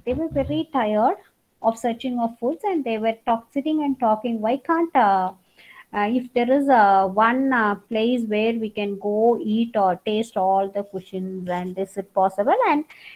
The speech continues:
since they are very much interested in foods, they started collecting the menu cards.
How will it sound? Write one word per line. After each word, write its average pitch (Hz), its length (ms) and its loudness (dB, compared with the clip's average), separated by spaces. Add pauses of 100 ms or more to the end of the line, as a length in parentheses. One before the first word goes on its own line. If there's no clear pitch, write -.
(160)
since 339 360 4
they 254 220 8
are 247 220 8
very 233 260 2
much 311 300 0
interested 254 600 4
in 233 180 0
foods, - 360 -2
they 247 140 8
started 247 520 -2
collecting 240 480 -4
the 214 100 -2
menu 202 320 -6
cards. 196 540 -4